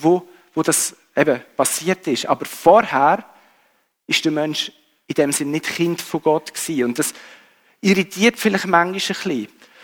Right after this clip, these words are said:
weil wir legen ja mega Betonung darauf, dass wir eigentlich alles Kind von Gott sind.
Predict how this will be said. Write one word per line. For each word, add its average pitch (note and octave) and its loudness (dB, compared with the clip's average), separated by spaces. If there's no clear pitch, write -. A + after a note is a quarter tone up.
weil E3 4
wir F3+ 2
legen F3+ 6
ja F3+ 6
mega F#3+ 4
Betonung G3 0
darauf, F#3+ -2
dass F#3 -4
wir F3 2
eigentlich D#3+ 2
alles F#3+ 4
Kind F3+ -2
von - -4
Gott E3 0
sind. G#2+ -6